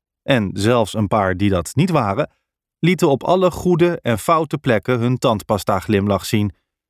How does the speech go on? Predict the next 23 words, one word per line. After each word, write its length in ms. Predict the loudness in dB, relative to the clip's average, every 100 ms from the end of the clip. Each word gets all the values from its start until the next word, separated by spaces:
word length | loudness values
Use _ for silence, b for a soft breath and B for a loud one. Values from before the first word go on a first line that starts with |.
| _ _ _ _ _ _ _ _
De 140 | -2
stad 340 | 0 0 0
had 180 | 0 -2
natuurlijk 420 | 0 0 2 2
ook 220 | 2 0 0
een 120 | -4
schaduwkant. 840 | -2 0 0 0 0 0 -2 -4 -14 _ _ _ _ _ _ _
Maar 260 | 0 2
de 80 | 0
City 360 | 0 0 2 0
of 140 | 0
Angels 600 | 2 2 2 0 0 0
had 220 | -2 -2
alle 200 | 0 2
mogelijkheden 840 | 4 2 2 0 -2 0 2 0 0
en 200 | 0 0
redenen 560 | 2 2 2 0 -2 -6 _ _ _ _
om 200 | 0 0
opvallender 760 | -2 -2 2 2 2 0 -4 -2
en 260 | -2 0
opwindender 540 | -2 0 2 2 0 0
te 120 | -2
zijn 400 | -2 -2 -4